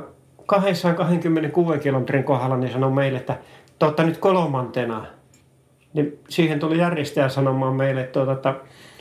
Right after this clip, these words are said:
me olemme hyvin pahoillaan, mutta niin teidän täytyy ratkaista, että kumpi tulee kolmanneksi. Ja sitten oli ilmoittanut Spartan, tuota, siinä oli Spartan kadullekin, että sieltä tulee kaksi kaveria kolmantena ja siellä oli porukkaa hirveästi, mutta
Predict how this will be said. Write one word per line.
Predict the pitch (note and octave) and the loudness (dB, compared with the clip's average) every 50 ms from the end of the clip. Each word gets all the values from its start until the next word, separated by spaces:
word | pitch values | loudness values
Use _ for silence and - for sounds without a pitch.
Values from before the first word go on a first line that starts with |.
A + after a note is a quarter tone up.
| - - - - - _ | -20 -20 -20 -20 -12 _
me | - C#3+ D3 | 0 2 2
olemme | D3 D3 D3 C#3+ D3 D#3+ | 2 2 2 0 0 0
hyvin | F3 F3+ E3+ D#3 C#3+ | 0 0 0 0 0
pahoillaan, | E3 D#3+ D3+ E3 E3 D3+ C#3+ C3+ B2+ B2 B2 | 0 0 2 2 2 0 0 0 -2 -2 -2
mutta | B2+ B2 - - C3 | -4 -4 -2 0 0
niin | C3+ C3 | 0 2
teidän | - D3 C#3 C#3 C3+ B2 | 2 2 2 0 0 0
täytyy | C#3 C3+ C3+ D3+ D3+ D3 | 0 0 0 0 0 2
ratkaista, | D3+ D#3+ D#3+ - - C#3+ B2+ - - | 2 0 0 0 0 -2 0 0 -2
että | C3 - - | -4 -4 -4
kumpi | C#3 - D3 C3+ - D3 | 0 0 0 2 0 0
tulee | C#3+ C#3+ C3 C3+ C3+ | 0 2 2 2 2
kolmanneksi. | C3+ D3+ D3 D3 C3+ C3 B2 A#2+ A#2 A#2 A#2+ A#2 - - C3+ A#2 - - - - _ - - - - - _ - - - _ _ _ _ _ _ _ _ _ _ - | 2 2 2 2 2 0 -2 -4 -4 -6 -6 -8 -8 -6 -6 -8 -8 -10 -16 -20 _ -20 -20 -20 -20 -20 _ -20 -20 -20 _ _ _ _ _ _ _ _ _ _ -2
Ja | C#3+ C3 | 0 0
sitten | - D3+ D3 D3 - D3 C#3+ | 2 2 2 2 2 2 2
oli | C#3+ C#3+ D3 | 2 2 0
ilmoittanut | D#3 D3+ D3+ C#3+ C#3+ C#3+ - D3+ C#3+ C3+ | 0 0 0 0 0 0 0 0 0 0
Spartan, | - - - D#3 D3+ D#3 - - C3 A#2+ - | -2 -2 0 0 2 2 0 0 -2 0 0
tuota, | C3 B2+ B2 - B2 A#2 A2 - - - - | 0 0 0 0 0 -2 -2 -6 -12 -16 -12
siinä | - - F3 D#3 | -6 -2 0 0
oli | D#3 C#3+ | 0 0
Spartan | - - - F3 E3+ E3+ - F3 D#3+ | -2 0 2 2 2 2 0 -4 -2
kadullekin, | - F#3 F#3+ E3+ D#3 C#3 B2 B2 - - D#3+ | 0 2 2 2 0 -2 -2 -4 -6 -6 -6
että | C#3 - C#3 | -4 -4 -4
sieltä | C3 C3 B2+ A#2+ C#3 | -2 -2 -2 -4 -2
tulee | C3 - C#3 C3+ C3 | 0 2 2 2 2
kaksi | C#3+ D3 C#3+ C#3+ - | 2 0 0 -2 -2
kaveria | - C3+ B2+ C3 C3 B2 B2+ B2+ | 0 0 0 0 0 -2 -2 0
kolmantena | C3+ C3 B2 C3 B2 A#2+ B2 A#2+ A#2+ B2 A#2+ A#2+ | 0 0 0 0 0 0 -2 -4 -4 -4 -4 -4
ja | A#2+ A2+ - - - - - - - - | -4 -4 -6 -8 -12 -20 -20 -18 -12 -4
siellä | - - C3+ B2+ C3 | 0 0 2 2 2
oli | C3 C3 | 0 0
porukkaa | - - D3 C#3+ C3+ C3 - - C#3 B2 A2+ | 2 2 2 2 2 0 -2 0 0 0 0
hirveästi, | B2 C3+ B2+ A#2+ C3+ B2+ - - C#3 | 0 0 -2 -2 -2 -4 -2 -2 -2
mutta | C3 C3 - C3+ | -2 0 0 -2